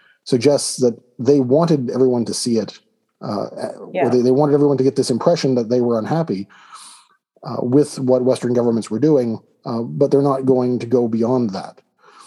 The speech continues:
Speaker 1: Uh, it's, it's unclear wh-, to what extent the, the Russians are involved in goading the Belarusians into stoking this,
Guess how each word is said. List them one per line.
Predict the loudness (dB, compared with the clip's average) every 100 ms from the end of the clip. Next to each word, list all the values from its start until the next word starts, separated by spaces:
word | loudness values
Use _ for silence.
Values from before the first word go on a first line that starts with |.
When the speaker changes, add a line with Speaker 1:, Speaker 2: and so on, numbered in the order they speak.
| -20 _ _ _ _ -8
Speaker 1:
Uh, | -6 -6 -8 -14 _ _ _ _ _ _ _ _ _
it's, | -2 -2 -6 -2
it's | 2 4
unclear | 2 2 4 4 4 2
wh-, | -2 -4 -6 -2
to | 2
what | 2
extent | 0 0 0 0 _ _ _ _
the, | -4 -2
the | 2
Russians | 2 2 0 0
are | 0 -2 -2
involved | 0 2 2 2 0
in | -4 -2
goading | 0 2 0 0 -2
the | 0
Belarusians | 2 2 0 0 -2 -2 -2
into | -2 0 0 -2 -6 _ _ _ _ -16
stoking | -4 0 0 2 0
this, | 0 -4 -12